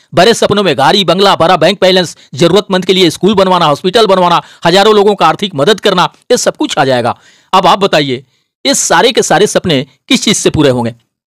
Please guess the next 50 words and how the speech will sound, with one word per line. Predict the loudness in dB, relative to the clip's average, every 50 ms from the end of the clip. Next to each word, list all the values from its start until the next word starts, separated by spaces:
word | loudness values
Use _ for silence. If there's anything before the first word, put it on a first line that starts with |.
| -6
जाहिर | -2 0 0 0 0
सी | -2 -2
बात | -2 -2 -2 -2 -6
है, | -12 -20 _ _ _ _ _ _ -2
इन | -2
सारे | 0 2 2 2 2 2
सपनों | 0 -2 -2 -2 -2 0
को | -2 -2
पूरे | 0 2 2 2
करने | 2 0 0 0 -2
के | -2 -2
लिए | -2 -2
पैसे | 0 0 -2 0 0 -2
चाहिए। | -2 0 -2 -2 -2 -4 -6 -6 _ -2
अगर | 0 0 0
शानदार | 0 0 0 2 2 2 2
बंगले | 2 0 0 2 2 2
बनाने | 2 2 2 0 0
का | 0 0
सपना | -2 -2 -2 0 0 2
है, | 2 0 0 -2 -6 _ _ _ _ _ _ -2
वो | 0
भी | 0 0
पैसे | 0 0 0 0 0 0
से | 0 2 2
ही | 2
बनेगा। | 2 2 2 2 0 0 -2 -6 _ _ _ -2
लग्जरी | -2 0 0 2 0 0 2
गाड़ी | 2 0 0 0 0
चाहिए, | 0 0 2 4
वो | 2 2
भी | 2 2
पैसे | 0 0 0 0 0 0
से | 0 0
ही | 0 2
आएगा। | 2 2 2 0 -2 -6 -8 _ _ _ -4 -4
स्कूल, | -4 -2 0 0 2 2
हॉस्पिटल | 2 0 0 -2 0 0 2 2
बनवाना | 2 2 2 2 2 2
हो, | 2 2 2 0 -2 -4 _ -2
वो | 0
भी | 0 0 0
पैसे | 0 0 0 0 -2 -2
से | 0 0
ही | 0 2
बनेगा। | 2 2 2 2 0 -2 -4 _ _ _
सैकड़ों, | -8 -2 0 0 0 2 2 2 2
हजारों | 2 2 2 2 2 4 4 2
लोगों | 2 2 2 2 2
के | 2 0 0 0